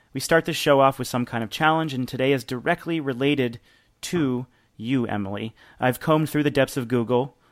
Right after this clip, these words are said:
well, really the, just the first few pages of Google search, to find other companies, solar companies, or products with the same name, Powerhouse. And Shayle and Emily, you have to guess which one is the fake one that I make up.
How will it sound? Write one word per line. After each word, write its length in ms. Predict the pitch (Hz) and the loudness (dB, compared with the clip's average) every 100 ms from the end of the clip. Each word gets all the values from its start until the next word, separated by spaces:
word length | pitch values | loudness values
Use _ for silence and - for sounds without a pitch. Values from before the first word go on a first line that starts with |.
| - | -2
well, 160 | 127 117 | 0 4
really 220 | 123 120 | 2 2
the, 80 | 117 | 0
just 180 | - | -4
the 80 | - | -8
first 320 | - 123 - | -2 -2 -4
few 220 | - 139 135 | -8 -6 -4
pages 440 | 131 123 113 104 | -2 -2 -4 -4
of 220 | 110 101 - | -6 -6 -6
Google 260 | 123 113 | -4 -4
search, 420 | 110 107 110 - - - - - | -4 -4 -4 -6 -14 -18 -20 -8
to 100 | 139 | -4
find 280 | - 151 151 | 4 6 6
other 360 | - 208 208 - _ _ | 2 0 -2 -4 _ _
companies, 680 | - 165 156 156 147 165 - - | -2 0 2 2 2 0 -6 -10
solar 320 | - 147 156 156 | -2 2 4 2
companies, 400 | 147 127 139 139 | -2 -2 -4 -2
or 120 | 120 | -4
products 480 | - 143 127 117 - | 2 4 4 0 -4
with 100 | 117 | -6
the 60 | |
same 400 | - 139 135 139 | -4 0 2 2
name, 240 | 127 117 113 | 0 0 -4
Powerhouse. 760 | - 156 151 107 107 - - - - - - | -4 0 0 0 -2 -6 -10 -12 -20 -14 -4
And 120 | 120 | -2
Shayle 220 | - 151 | 4 4
and 100 | 165 | 4
Emily, 220 | 147 147 | 2 0
you 160 | 131 160 | -2 -2
have 220 | 190 165 | -2 -4
to 80 | 135 | -6
guess 340 | 120 123 117 | 0 0 0
which 260 | 113 147 - | -2 -4 0
one 140 | 143 | 0
is 140 | 131 107 | 0 -2
the 80 | 113 | -6
fake 400 | - 196 202 - | -2 0 0 0
one 380 | 127 110 98 110 _ _ _ | 0 0 0 -4 _ _ _
that 100 | 110 | 0
I 120 | 117 | 2
make 260 | 117 113 110 | 2 0 -2
up. 240 | 92 - | -6 -8